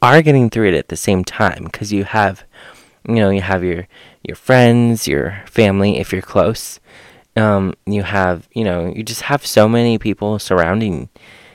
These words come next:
you, but also keep a lookout for the toxic people that you really don't need. Um, all right, it says, "Discern ego and higher self." Well,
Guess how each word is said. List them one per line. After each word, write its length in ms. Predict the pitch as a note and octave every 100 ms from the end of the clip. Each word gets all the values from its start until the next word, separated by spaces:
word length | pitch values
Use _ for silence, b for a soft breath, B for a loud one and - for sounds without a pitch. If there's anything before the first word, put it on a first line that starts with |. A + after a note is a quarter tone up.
| b
you, 420 | G2 G2 F2 D#2+ -
but 240 | G2+ - _ -
also 320 | A2 - B2+
keep 240 | G#2+ A2 G#2
a 40 |
lookout 460 | F2+ F#2+ F2 - -
for 120 | D#2
the 180 | C2 - -
toxic 440 | F#2+ - - -
people 340 | - - -
that 240 | D#2 C#2+ - _ _ _
you 320 | G#2 G2+ G2 - _ _ -
really 300 | A2+ G#2 G2
don't 220 | D#2 D2
need. 280 | D#2 D2 G2 B B B B B B _
Um, 340 | G#2 G2 E2+ F2+ _ _ _ _ _ _ _ _ _ _ _ _ _ _ -
all 80 | A#2
right, 200 | G#2 F2
it 60 | -
says, 360 | - G#2 G2 -
"Discern 560 | G#2 G#2 - A#2 B2+ C3+
ego 460 | - A2 A2+ A2+ G#2+
and 140 | G2 F#2
higher 360 | - F#2+ C#2
self." 560 | - F#2 - - - - _ B B B B B B B _ _ _ -
Well, 400 | A2+ F#2+ F2